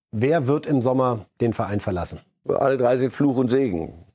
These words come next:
Speaker 2: Gleichzeitig. Das, äh,
Speaker 1: Können Sie
Speaker 2: haben
Speaker 1: sich vorstellen, dass alle weg sind? Also ich kann mir nicht vorstellen, dass Messi verlängert. Nach zwei solchen Jahren, das ist nicht das, was er sich vorstellt.
Speaker 2: Nein, weil er eine Menge machen musste. Der, für seine Verhältnisse musste der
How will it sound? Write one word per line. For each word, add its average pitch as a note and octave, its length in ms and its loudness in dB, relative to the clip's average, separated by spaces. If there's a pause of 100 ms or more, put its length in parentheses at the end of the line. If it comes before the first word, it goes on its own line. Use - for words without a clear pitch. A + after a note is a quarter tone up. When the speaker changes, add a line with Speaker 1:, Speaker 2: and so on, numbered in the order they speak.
(340)
Speaker 2:
Gleichzeitig. E2+ 600 -2
Das, G2+ 100 2
äh, G#2+ 240 0
Speaker 1:
Können A2 360 0
Sie F#3 120 2
Speaker 2:
haben A3+ 100 2
Speaker 1:
sich B3 140 0
vorstellen, F#3+ 300 0
dass F3 120 0
alle F3+ 380 0
weg F3 160 0
sind? G#3 180 0
Also D3+ 120 2
ich C3 80 -2
kann E3 120 0
mir F3+ 80 2
nicht D3+ 160 0
vorstellen, D3 300 0
dass B2 100 0
Messi A#2+ 240 0
verlängert. F#2 560 -4 (360)
Nach B2 120 0
zwei C3+ 300 2
solchen C3+ 360 2
Jahren, C3+ 440 2 (260)
das A#2+ 160 0
ist C3+ 140 -4
nicht B2+ 180 2
das, A#2 180 0
was A2+ 140 0
er A2 60 0
sich F#2+ 160 -4
vorstellt. - 500 -6
Speaker 2:
Nein, B2+ 300 2
weil C3 140 2
er C3 80 4
eine C3 140 2
Menge D3 260 2
machen C#3+ 280 0
musste. G#2+ 380 0
Der, A2 180 4
für A#2 160 -2
seine B2 240 2
Verhältnisse B2+ 520 0
musste B2 300 0
der A2+ 280 2